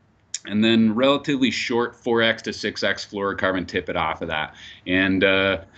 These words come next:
you know, when I say short, I mean, I could go as short as about eight inches or maybe as long as, you know, like, sixteen or eighteen inches. Uh, depends on the conditions a little bit. Uh, but the closer those fish are holding to the bottom,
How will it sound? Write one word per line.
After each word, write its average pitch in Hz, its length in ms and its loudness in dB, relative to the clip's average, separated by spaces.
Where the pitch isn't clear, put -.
you 156 120 2
know, 147 320 6
when 131 200 -2
I 135 100 2
say 135 220 -2
short, 147 460 -4
I 117 60 -6
mean, 117 380 -2
I 117 120 -2
could 120 200 -6
go 123 260 2
as 110 100 0
short 156 340 -2
as 139 100 0
about 131 280 2
eight 135 180 6
inches 135 520 2
or 120 140 -2
maybe 208 340 0
as 156 120 6
long 131 400 4
as, 123 260 -4
you 120 80 -2
know, 113 180 -2
like, 104 180 -2
sixteen - 600 -4
or 110 100 2
eighteen 143 400 0
inches. 160 460 -2
Uh, 127 220 0
depends 196 380 -2
on 180 120 4
the 175 60 0
conditions 135 480 2
a 135 60 4
little 131 220 2
bit. 127 300 2
Uh, 104 240 2
but 110 360 -2
the 113 100 -4
closer 170 420 -2
those 147 200 2
fish 135 260 0
are 120 80 -4
holding 120 320 0
to 127 100 -6
the 127 80 -2
bottom, 107 480 0